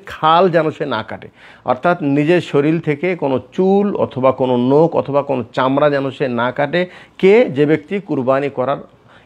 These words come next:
ইচ্ছা রাখেন। এটা কখন করবে না? আহ, আল্লাহ রাসূল বলছেন, যখন নাকি জিলহজ মাসের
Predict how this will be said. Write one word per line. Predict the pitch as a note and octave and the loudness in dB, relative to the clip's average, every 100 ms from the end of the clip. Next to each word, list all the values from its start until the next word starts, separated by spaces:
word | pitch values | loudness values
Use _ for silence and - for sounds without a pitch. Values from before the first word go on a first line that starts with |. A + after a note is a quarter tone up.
| - | -2
ইচ্ছা | F3 - C3+ | -2 0 0
রাখেন। | G#2+ F#2 F2 - - _ - | 0 -4 -12 -18 -20 _ -10
এটা | D3 G#3+ G#3+ _ _ _ _ - | 0 0 -2 _ _ _ _ 2
কখন | F3+ C4 C4+ | 4 4 2
করবে | A#3 A3 A3+ | 2 2 0
না? | C4+ | -2
আহ, | C#4+ - - - - A#2 - | -8 -18 -20 -20 -6 0 2
আল্লাহ | E3 G3 | 4 2
রাসূল | F3 F3+ | 2 0
বলছেন, | F3+ G#3+ E3 | 0 -2 -2
যখন | D#3 F3 G3+ | -2 -2 -4
নাকি | G#3 A3 D#3 | -4 -4 -4
জিলহজ | A#2+ D3+ D#3 D#3+ F#3+ F3 | -2 -2 0 0 0 0
মাসের | D3 C#3+ - F#3 | 0 0 0 -2